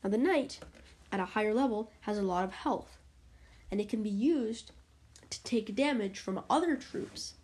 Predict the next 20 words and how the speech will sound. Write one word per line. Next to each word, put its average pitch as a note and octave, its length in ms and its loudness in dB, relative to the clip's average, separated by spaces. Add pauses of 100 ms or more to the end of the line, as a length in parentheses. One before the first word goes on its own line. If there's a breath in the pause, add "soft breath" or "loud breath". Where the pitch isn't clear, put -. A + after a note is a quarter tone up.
(460 soft breath)
while G#3+ 300 0
you A#3 240 4
play G3 460 -2 (680)
troops B3 340 -2
that G3 180 -2
deal G#3 200 0
more F3 180 -2
damage C#4 540 0
than F#3 240 -4
the F3+ 40 -4
Knight F3+ 220 -6
behind C#4 500 0
it, - 160 -8 (200 loud breath)
so - 160 -4
that F#3+ 140 -4
they B3 180 6
can C4+ 180 0
damage G3 400 -2
the - 100 -8
troops. - 540 -8